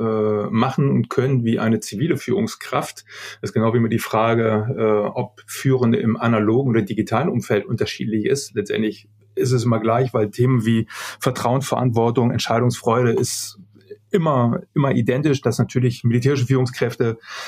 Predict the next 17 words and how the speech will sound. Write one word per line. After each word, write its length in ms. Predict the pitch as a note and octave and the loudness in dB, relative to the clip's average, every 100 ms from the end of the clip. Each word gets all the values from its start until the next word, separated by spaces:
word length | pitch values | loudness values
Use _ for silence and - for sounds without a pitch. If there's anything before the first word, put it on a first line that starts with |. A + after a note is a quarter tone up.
| - - - - | -14 -14 -10 0
in 100 | C3 | 2
einer 160 | B2+ | 4
Gefechtssituation 840 | A#2+ - D3+ D3 C#3 A#2+ C3+ B2 - | 2 0 0 2 2 2 2 0 0
schneller 360 | - F3 D3+ | 0 2 2
eine 160 | A#2+ A#2+ | 2 2
Entscheidung 360 | G#2+ A#2 A#2 | 2 2 2
fällen 340 | A#2 A#2+ B2 C3+ | 0 2 4 4
müssen 320 | C3+ - C#3+ | 2 2 0
<laughs> 20 | |
als 280 | A#2+ C3 - | 2 0 2
möglicherweise, 800 | B2 B2 A2+ A2+ A#2+ A#2 A2+ B2 A#2+ | 2 4 2 4 4 4 4 2 2
ähm, 640 | A2 A2 G#2+ G#2+ A2 - | 2 4 2 2 0 -2
jemand 320 | G2+ A2+ A#2 | 0 2 2
in 100 | B2 | 2
einem 140 | A2 - | 0 -2
zivilen 320 | - A#2+ E3 | -2 0 0
Umfeld, 480 | C#3+ C3 C3 B2 | 0 -2 0 0